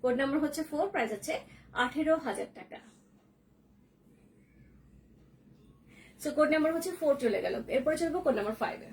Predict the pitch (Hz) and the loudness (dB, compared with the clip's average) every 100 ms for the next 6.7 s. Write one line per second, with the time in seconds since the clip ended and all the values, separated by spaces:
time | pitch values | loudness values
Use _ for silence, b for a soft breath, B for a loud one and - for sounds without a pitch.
0 | - - - - - - - - - _ | -20 -20 -20 -20 -20 -20 -20 -20 -20 _
1 | _ _ - b b b - 262 269 320 | _ _ -20 b b b 0 2 4 2
2 | 330 302 285 349 320 233 220 247 254 220 | 2 -2 0 0 2 2 2 0 2 2
3 | 226 330 247 233 233 269 254 302 330 262 | 2 2 2 2 2 2 0 0 0 0
4 | 285 320 262 262 247 233 233 453 539 b | -4 -2 -2 -2 -2 -2 -2 -2 -2 b
5 | b - - 440 - - 427 440 - 277 | b -6 -2 -2 -4 0 6 8 6 4
6 | 247 - 208 190 - 151 | 2 0 -6 -12 -12 -14